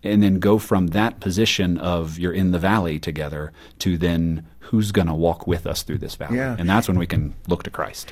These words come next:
Speaker 2: Have you seen a parent, because you're, you're, you know, you're interacting with hundreds of patients, have you seen a parent that has really caught your attention, that has managed this well?
Speaker 1: <sighs> By God's grace, many. Yeah,
Speaker 2: That's
Speaker 1: thankfully.
Speaker 2: good. That's
Speaker 1: Yeah.
Speaker 2: encouraging to hear.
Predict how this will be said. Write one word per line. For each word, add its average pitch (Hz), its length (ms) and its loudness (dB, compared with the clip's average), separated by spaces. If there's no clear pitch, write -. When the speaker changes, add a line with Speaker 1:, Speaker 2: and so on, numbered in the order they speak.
Speaker 2:
Have 208 120 6
you 302 120 2
seen 180 320 2
a 113 100 2
parent, 113 480 2
because 139 300 6
you're, 131 240 4
you're, - 340 -2
you 131 100 -4
know, 95 140 0
you're 98 320 0
interacting 104 540 2
with 92 140 -2
hundreds 95 380 2
of 82 160 -4
patients, - 760 -2
have 110 180 4
you 110 80 6
seen 143 240 -2
a 147 60 0
parent 104 480 0
that 90 120 0
has 82 200 0
really 90 260 2
caught - 300 -2
your 82 80 0
attention, 85 540 -4
that 82 120 -6
has 82 180 -6
managed 82 520 0
this 87 200 -2
well? 82 500 0
Speaker 1:
<sighs> - 260 -10
By 85 160 -2
God's 92 240 2
grace, 92 260 2
many. 90 300 2
Yeah, 90 300 0
Speaker 2:
That's - 120 -4
Speaker 1:
thankfully. - 120 2
Speaker 2:
good. 240 360 6
That's 196 240 6
Speaker 1:
Yeah. 185 60 6
Speaker 2:
encouraging 120 480 4
to 120 60 0
hear. 151 220 2